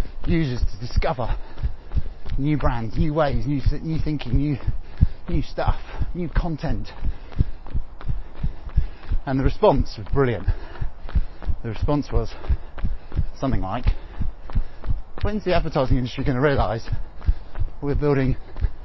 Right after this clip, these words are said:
the world's biggest and most effective advertising platform, where you can target people all across the world at the touch of a button, with a specific focus on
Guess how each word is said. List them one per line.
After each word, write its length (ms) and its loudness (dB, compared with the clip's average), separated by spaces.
the 80 4
world's 260 0
biggest 340 0
and 80 2
most 200 0
effective 400 -2
advertising 480 0
platform, 420 -2
where 120 -2
you 60 6
can 140 -2
target 340 -2
people 380 -2
all 140 -2
across 260 0
the 60 -2
world 340 2
at 80 -6
the 80 2
touch 260 0
of 80 4
a 60 2
button, 420 0
with 140 -2
a 60 2
specific 520 0
focus 340 0
on 160 0